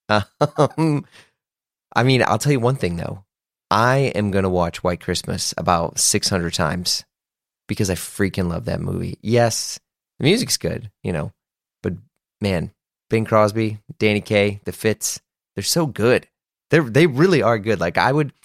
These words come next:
encourage you the next time you watch it. It's funny, I don't know, if you follow me on Instagram, every year I'm always, like, sending, uh, like, screen caps of,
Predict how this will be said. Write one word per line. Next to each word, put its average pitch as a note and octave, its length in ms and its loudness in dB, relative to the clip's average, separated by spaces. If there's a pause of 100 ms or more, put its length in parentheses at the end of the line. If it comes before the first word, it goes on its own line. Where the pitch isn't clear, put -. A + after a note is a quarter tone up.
(160)
encourage A2+ 420 0
you G#2 80 0
the F#2+ 80 -2
next F#2+ 280 -2
time G2 180 -2
you F2+ 120 -6
watch F2 280 -8
it. E2+ 160 -8
It's - 140 -4
funny, C#3+ 280 2
I A2 60 2
don't C3+ 100 2
know, A2+ 80 2
if F#2+ 140 -2
you B2 60 -4
follow D#3+ 200 2
me D3 120 0
on G#2+ 100 2
Instagram, F#2 500 -4 (260)
every A2+ 280 2
year G2 140 4
I'm F2 240 2
always, F2 320 0
like, F2 220 -8
sending, F2+ 500 -2
uh, F2 260 -8 (380)
like, G2 140 -2
screen F2+ 340 0
caps E2+ 400 -2
of, E2 300 -6